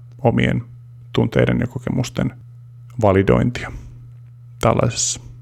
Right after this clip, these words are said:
tekstissä. En tiedä. Tekstin osalta mä pyrin tässä, että näillä olisi vähän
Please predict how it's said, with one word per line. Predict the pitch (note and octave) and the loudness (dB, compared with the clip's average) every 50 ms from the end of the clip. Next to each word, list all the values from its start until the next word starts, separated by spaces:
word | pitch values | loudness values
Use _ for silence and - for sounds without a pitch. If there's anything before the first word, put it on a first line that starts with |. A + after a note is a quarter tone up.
| - - - - - - - - - - - - | -20 -20 -20 -20 -20 -20 -20 -20 -20 -18 -4 -2
tekstissä. | A2+ G#2 - - - - - - - - - - - - - - - - - - - - | -2 -2 -2 -4 -10 -10 -10 -10 -10 -12 -14 -18 -20 -20 -20 -20 -20 -20 -20 -6 -2 0
En | A#2 - | 2 2
tiedä. | B2 - - - - - - - - - - - - - - - - - - - - - - _ _ _ _ _ _ _ _ _ _ _ _ _ - - - - | 2 2 2 0 -6 -16 -20 -20 -20 -20 -20 -20 -20 -20 -20 -20 -20 -20 -20 -20 -20 -20 -20 _ _ _ _ _ _ _ _ _ _ _ _ _ -20 -20 -4 0
Tekstin | - C3+ C3 - - B2+ A#2 A2 G#2+ - - - - - - | 2 2 2 2 2 2 2 2 0 -4 -12 -20 -20 -4 0
osalta | A2+ A#2 A2+ B2+ A2 A2 - - G2 | 2 2 4 4 2 2 2 0 2
mä | G2 F#2+ F#2+ - - - - | 2 2 0 -2 -6 -8 -2
pyrin | - A2 G#2 G#2 G2+ G2 F#2 | 0 0 2 2 2 2 2
tässä, | F#2 - G#2+ - - - - - - - - - | 0 0 -2 -2 -2 -2 0 -2 -2 -2 -2 -2
että | G#2 G2 - - - - - - - D#3+ | -2 -2 -2 -8 -20 -20 -20 -14 -8 -4
näillä | B2 G#2+ G2+ G2 G2 | -2 -2 0 2 2
olisi | G2 G2 - - - - - | 2 2 0 -2 -8 -6 -2
vähän | A#2+ A#2+ G#2+ A2+ A#2 A2 G#2+ G#2+ | -2 0 0 0 0 0 0 -2